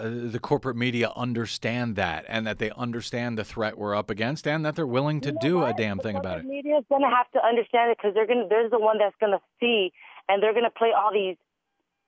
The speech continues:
Speaker 2: these horrible things that's gonna go on. That
Speaker 1: Yep.
Speaker 2: these crazy things are gonna go on, and, and somebody needs to wake up.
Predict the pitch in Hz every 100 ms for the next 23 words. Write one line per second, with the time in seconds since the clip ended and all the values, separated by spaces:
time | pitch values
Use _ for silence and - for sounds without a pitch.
0 | - 185 208 196 - 285 302 214 - 262
1 | 214 233 226 202 _ - 233 214 - 554
2 | 240 - 285 - 220 - 233 - - 285
3 | 330 311 294 277 262 277 240 240 320 330
4 | 208 - 214 208 - 277 370 349 247 240
5 | 311 262 214 220 - 403 202